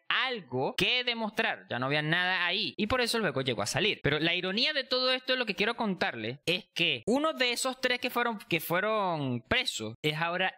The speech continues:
el presidente de Nexon en Corea. Entonces, ellos saben muy bien que tienen un caso bastante similar. El presidente de Nexon literalmente lo vivió. Si se dieron cuenta los que jugaron la Play T cinco, cuando uno aparecía ya no había una taberna, ¿verdad? Había un bosque.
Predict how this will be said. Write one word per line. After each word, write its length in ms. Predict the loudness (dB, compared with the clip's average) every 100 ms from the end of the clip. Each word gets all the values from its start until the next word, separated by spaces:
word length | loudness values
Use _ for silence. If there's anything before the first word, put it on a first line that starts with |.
| 0
el 340 | 0 -2 -6 _ _ _ _ 0
presidente 960 | 2 2 0 2 0 -2 -2 0 0 -4 _ _ -2
de 140 | 0
Nexon 500 | 2 0 -2 -4 -2
en 200 | -2 -2
Corea. 300 | -2 0 0 0
Entonces, 720 | 0 0 0 0 0 0 -6 _ -4
ellos 240 | 0 2
saben 340 | 2 0 0 0
muy 240 | 0 0
bien 380 | 2 0 0 -2
que 100 | -2
tienen 240 | 0 0 0
un 180 | -4 -2
caso 340 | -2 -2 -4
bastante 560 | -4 -4 -2 -2 0 -2
similar. 640 | 0 2 2 2 0 -2
El 220 | -2 -2
presidente 720 | -2 0 0 2 2 0 -2 -2
de 100 | 0
Nexon 480 | 0 -2 -4 -4 -4
literalmente 680 | 0 2 2 0 -2 -4 -2
lo 160 | -2 0
vivió. 540 | 0 2 0 -2 -10 _ -4
Si 80 | 0
se 140 | 2
dieron 220 | 2 0
cuenta 340 | 0 -2 0 -2
los 100 | 0
que 100 | 0
jugaron 320 | 0 0 -2
la 120 | -2
Play 160 | -2 -2
T 120 | 0
cinco, 600 | 0 0 0 -2 -4 -4 -2
cuando 260 | 0 2
uno 180 | 2 2
aparecía 520 | 0 -2 -2 0 0
ya 180 | 0 0
no 80 | 2
había 180 | 2 2
una 180 | 0
taberna, 380 | 0 0 0 0
¿verdad? 360 | -2 0 -2 -2
Había 420 | -2 0 0 0 0
un 260 | -2 0
bosque. 540 | 0 0 -4 -12 -12